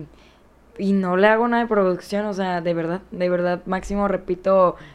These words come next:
lo que digo tres veces eh, pues, porque me trabé, porque me veía chistosa, <laughs> por lo que sea, o porque la tercera es la vencida, eh, pero máximo, ni siquiera meto filtros,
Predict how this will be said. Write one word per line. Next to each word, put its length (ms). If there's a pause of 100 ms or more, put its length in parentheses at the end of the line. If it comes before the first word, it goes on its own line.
(100)
lo 140
que 140
digo 520 (680)
tres 300
veces 560 (800)
eh, 600
pues, 160
porque 380
me 100
trabé, 640
porque 520 (100)
me 160
veía 280
chistosa, 500 (100)
<laughs> 80
por 140
lo 120
que 100
sea, 260 (320)
o 100
porque 220
la 120
tercera 320
es 60
la 100
vencida, 520 (320)
eh, 220
pero 180
máximo, 500
ni 140
siquiera 540
meto 420
filtros, 760